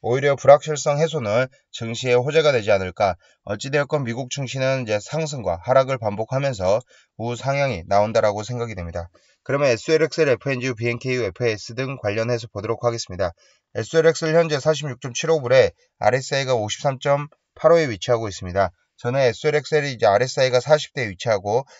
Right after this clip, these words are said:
씨씨아이가 마이너스대로 돌아서면은 그때부터 분할 매수를 할 예정이고요. 일단은 이제 이십 일선 지켜주는지가 가장 중요할 것 같습니다. 이십 일선을 지켜주는지는 제가 계속적으로 모니터링을 해서 여러분들에게 가-,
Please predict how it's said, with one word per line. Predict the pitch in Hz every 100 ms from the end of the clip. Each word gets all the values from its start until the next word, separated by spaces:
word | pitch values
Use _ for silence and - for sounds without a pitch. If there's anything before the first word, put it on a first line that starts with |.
| _
씨씨아이가 | - 143 - 151 143 139 127
마이너스대로 | 101 113 127 123 - 135 127 - 104 110
돌아서면은 | - 110 110 113 101 123 160 - _
그때부터 | - 110 139 127 131
분할 | 123 113 117
매수를 | 123 101 - 110 131 - _ _
할 | 131 131
예정이고요. | 104 95 101 92 127 110 - _ _ -
일단은 | 110 - 143 147
이제 | 127 101 101
이십 | 104 - 151
일선 | 135 143
지켜주는지가 | 131 - 131 120 113 110 101 120 123
가장 | 110 113 113
중요할 | 101 110 120
것 | 120 110
같습니다. | 90 - 92 95 - - _
이십 | 117 120 143
일선을 | 143 143 147 143
지켜주는지는 | 127 - 135 110 113 110 101 110
제가 | 110 104 104
계속적으로 | - 110 120 131 123
모니터링을 | 107 98 117 131 117 117 120
해서 | - 107 95 123 _ _ -
여러분들에게 | 101 117 123 117 120 123 120
가-, | -